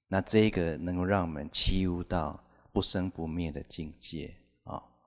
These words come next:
好，那这个是所谓这个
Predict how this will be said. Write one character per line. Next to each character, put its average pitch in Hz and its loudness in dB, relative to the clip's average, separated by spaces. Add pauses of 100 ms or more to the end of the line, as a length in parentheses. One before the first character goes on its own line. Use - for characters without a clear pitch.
(1300)
好， 78 -2 (300)
那 104 6
这 - 4
个 90 4
是 92 4 (280)
所 - 4
谓 95 10
这 95 4
个 87 4